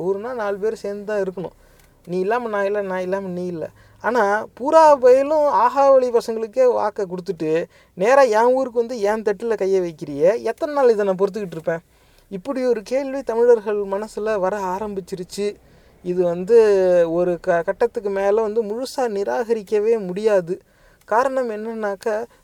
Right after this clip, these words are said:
தமிழர்கள் மட்டுமே அந்த லூசிங் சைடு அப்படிம்பாங்க. அந்த இழப்புங்கிறது தமிழர்களுக்கு மட்டுமே இல்ல,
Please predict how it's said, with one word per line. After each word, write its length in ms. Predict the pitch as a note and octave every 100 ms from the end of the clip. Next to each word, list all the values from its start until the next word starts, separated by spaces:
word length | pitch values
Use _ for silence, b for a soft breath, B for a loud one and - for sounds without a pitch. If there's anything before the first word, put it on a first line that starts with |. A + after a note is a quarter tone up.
| -
தமிழர்கள் 580 | G3 C4 D4 B3 B3
மட்டுமே 520 | G#3 G#3 - C#4 C4+ C#4
அந்த 640 | C4 A3 G3+ G3 F#3 F#3 - b b
லூசிங் 460 | E3+ C4+ C#4 C#4 A#3+ -
சைடு 260 | A3+ F#3+
அப்படிம்பாங்க. 520 | F3 F#3 F#3+ F3 D#3+ C#3 - b b b b
அந்த 280 | E3+ F3 E3 D3+ C#3 B2+
இழப்புங்கிறது 880 | F#3+ C#4 - D#4+ C#4 B3 D4 D4 C4+
தமிழர்களுக்கு 720 | G3 A3+ C#4 B3+ B3 A#3 G#3+
மட்டுமே 640 | G3+ F#3 C4+ C4+ C#4 C4+
இல்ல, 180 | A#3+ A3+